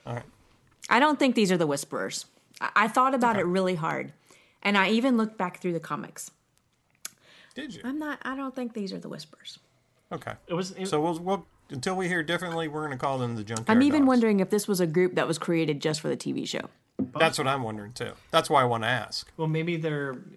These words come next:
Speaker 3: offshoots of the wolves that have been tamed.
Speaker 2: That's what Stuart was saying when they first started walking up was, "Oh, they're
Speaker 1: Hmm.
Speaker 2: wolves."
Speaker 1: They did,
Speaker 2: But
Speaker 1: they
Speaker 2: they
Speaker 1: did
Speaker 2: didn't
Speaker 1: look a little bit like
Speaker 2: they
Speaker 1: the
Speaker 2: did
Speaker 1: wolves,
Speaker 2: look like
Speaker 1: but the
Speaker 2: wolves.
Speaker 1: wolves run around with empty guns.
Speaker 2: And they didn't have W's on their heads.
Speaker 3: Nope.
Speaker 1: Mm-hmm. Yep.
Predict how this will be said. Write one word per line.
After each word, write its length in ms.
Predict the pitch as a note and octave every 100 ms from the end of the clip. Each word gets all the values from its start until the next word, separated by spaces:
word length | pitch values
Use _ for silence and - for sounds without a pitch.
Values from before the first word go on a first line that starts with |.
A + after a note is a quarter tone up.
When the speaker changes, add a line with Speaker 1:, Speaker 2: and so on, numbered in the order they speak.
| -
Speaker 3:
offshoots 500 | B2 D3 - B2 B2
of 60 | A2
the 80 |
wolves 520 | G#2 A#2+ C3 A2+ - -
that 100 | G2+
have 120 | G#2
been 120 | G2
tamed. 440 | G#2+ A2+ A2 G#2+ -
Speaker 2:
That's 180 | A#3+ -
what 120 | B3
Stuart 300 | - B3+ B3
was 100 | F#3+
saying 140 | F#3+
when 80 | E3+
they 100 | F3
first 220 | F3 G3
started 180 | G3+ F3
walking 300 | E3 E3 E3
up 240 | E3+ F3 D#3
was, 240 | D3 D3+
"Oh, 220 | F#3 D#4
they're 120 | E4 C#4+
Speaker 1:
Hmm. 80 | A3
Speaker 2:
wolves." 600 | E4+ D#4 G#3+ - - - _ _ _ _ _ _ _ _ _ -
Speaker 1:
They 100 | C#3+
did, 220 | G3+ B3+
Speaker 2:
But 100 | F#3
Speaker 1:
they 60 | G3
Speaker 2:
they 60 |
Speaker 1:
did 60 | G3
Speaker 2:
didn't 100 | -
Speaker 1:
look 140 | - A#3+
a 40 |
little 140 | E3+
bit 160 | B2+ B2+
like 120 | F#3
Speaker 2:
they 60 | F#3+
Speaker 1:
the 60 | G3
Speaker 2:
did 60 | G#3+
Speaker 1:
wolves, 40 |
Speaker 2:
look 140 | G#3+ G#3+
like 160 | G3+
Speaker 1:
but 40 | G3
the 40 | F#3
Speaker 2:
wolves. 160 | A3 A#3
Speaker 1:
wolves 140 | G3+
run 160 | F3 D#3+
around 200 | D#3 D3
with 120 | C3
empty 280 | C#3+ C3+ A#2
guns. 260 | C3+ B2 G2+
Speaker 2:
And 100 | F#3+
they 100 | G3
didn't 160 | G3+ F#3
have 140 | E3
W's 460 | E3+ D#3 D3 C#3+ D3+
on 100 | D3
their 100 | C#3+
heads. 360 | C3+ - - - _ -
Speaker 3:
Nope. 220 | D#3+ B3+ _ _ _ B2
Speaker 1:
Mm-hmm. 300 | A#2 B2+ E3+ _ _ _ _ _ _ _ -
Yep. 180 | C3